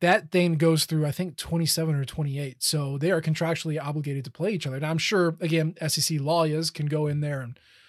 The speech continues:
find some outs, but I kinda feel like that's gonna be A and M's three. Me personally, if you've got Oklahoma, which is, ugh, you know, that's gonna be tough. You got Arkansas, who we have somehow been able to own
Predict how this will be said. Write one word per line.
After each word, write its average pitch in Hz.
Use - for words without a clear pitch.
find 151
some 139
outs, 156
but 139
I 160
kinda 226
feel 220
like 180
that's 175
gonna 165
be 151
A 147
and 143
M's 127
three. -
Me 226
personally, 330
if -
you've 196
got 226
Oklahoma, 180
which 165
is, 139
ugh, 202
you 151
know, 135
that's 151
gonna 175
be 180
tough. 135
You 147
got 202
Arkansas, 151
who 160
we 156
have 143
somehow 202
been 165
able 165
to 156
own 165